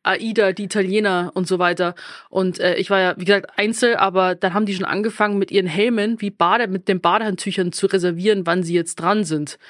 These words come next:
Und Joey Kelly saß jetzt schon von Anfang an halt da. Der ist auch, glaub ich, war als allererster da. Man munkelt, erst zwei Wochen früher angereist, um heimlich zu üben.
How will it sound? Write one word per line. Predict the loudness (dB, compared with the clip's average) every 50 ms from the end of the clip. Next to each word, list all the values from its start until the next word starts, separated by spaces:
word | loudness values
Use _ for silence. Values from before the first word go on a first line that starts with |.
| -20 -20 -20 -20 -20 -16 _ -2
Und | 0 0 2
Joey | 4 4 2 2
Kelly | 0 0 0 0 2 2
saß | 2 2 0 0
jetzt | -2 -4
schon | -2 -4
von | -4 -2 -2
Anfang | -2 -2 -2 -2 -2 -2 -2
an | -2 0 0
halt | 0 -2 -2 0 0
da. | 0 0 0
Der | -2 -2 -2
ist | -2 -2
auch, | -4 -4 -2
glaub | -2 -2 -2
ich, | -2 -2
war | -4 -4 -4 -6 -8
als | -8 -8 -6
allererster | -4 -2 -2 0 0 0 0 -2 -4 -4
da. | -2 -2
Man | -2 0 0
munkelt, | 2 4 4 4 2 2 -2 -4 -4
erst | -4 -4 -2 0
zwei | 0 0 0
Wochen | 0 -2 -2 -2
früher | -4 -2 0 2 2 2 2
angereist, | 0 -2 -2 -2 0 0 0 -2 -2 -4
um | -4 -2 -2 -2 -2 -2
heimlich | -2 0 0 -2 -4 -4
zu | -6 -6 -4
üben. | -2 0 0 2 4 2